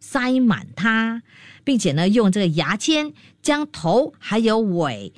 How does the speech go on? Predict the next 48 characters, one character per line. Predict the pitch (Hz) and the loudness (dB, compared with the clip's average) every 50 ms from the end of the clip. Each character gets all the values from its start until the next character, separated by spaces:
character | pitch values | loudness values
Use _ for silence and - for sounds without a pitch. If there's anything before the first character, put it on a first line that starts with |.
| - - | -8 -4
的 | 196 180 | -2 -2
开 | 170 175 - 226 240 247 254 254 247 | -2 -4 -8 -6 -4 -2 -2 -2 -2
口 | - - 165 135 90 - - | -4 -6 -8 -8 -6 -6 -6
哦， | 143 147 - - _ _ | -6 -6 -6 -8 _ _
用 | - 277 254 233 | 0 2 4 4
这 | 240 240 | 4 4
个 | |
牙 | 214 180 165 147 170 208 | 4 4 2 2 0 -2
签 | - - 311 311 302 302 302 - - _ | -2 0 2 2 2 0 -2 -10 -18 _
封 | - - 370 359 370 381 | -4 -2 -2 -2 -2 -4
好 | 294 - 156 113 95 | -6 -6 -6 -6 -2
这 | 160 196 | -4 0
个 | 196 190 | 0 0
收 | - - 302 285 311 311 | 0 2 0 2 0 0
口， | - - 160 120 101 123 160 196 180 - - - - _ | -2 -4 -6 -6 -4 -2 -2 -2 -4 -4 -12 -20 -20 _
不 | - 196 208 | 0 2 2
要 | 233 208 202 | 4 2 2
让 | 202 226 208 190 180 | 0 2 2 4 2
这 | 190 190 | 2 2
个 | 185 175 | 0 -2
咸 | 165 - 160 151 175 | 0 0 2 2 2
蛋 | 202 190 170 | 2 2 -2
黄 | 151 - 135 120 123 147 165 - - - | -2 -2 -4 -2 -2 -2 -2 -4 -4 -2
露 | 226 240 214 165 143 | 0 2 2 2 0
出 | - - 202 185 185 | -2 0 0 0 2
就 | 180 - 208 156 | 2 2 0 -2
可 | - - - 135 156 | -2 -4 -4 -2 -2
以 | 180 165 117 | -2 -2 -4
了。 | 101 139 160 151 - - _ _ _ - - - | -4 -2 -2 -4 -4 -6 _ _ _ -20 -18 -4
那 | - 285 262 | 0 0 2
如 | 233 294 294 | 2 2 2
果 | - - - | 2 0 0
不 | - 294 294 | 2 0 0
小 | - 190 143 143 | 0 0 -4 -4
心 | - 254 240 233 | -2 0 2 2
的 | 220 175 143 - - - | 2 2 0 -4 -10 -8
插 | - 247 262 254 254 | -2 0 0 0 0
破 | - 294 285 220 175 | 0 0 2 2 4
了 | 175 175 160 127 - - | 2 2 0 -2 -6 -10
其 | - - 208 208 | -4 -2 0 0
他 | 214 226 | 2 0
的 | 202 180 | 0 0
部 | - 277 240 190 | 0 2 2 2
位 | 208 214 170 | 2 2 0
怎 | - 160 139 | 0 0 -2
么 | 156 190 | -2 0
办 | - 285 277 262 | 0 0 0 0
呢？ | 277 277 277 285 277 | 0 0 -2 -2 -4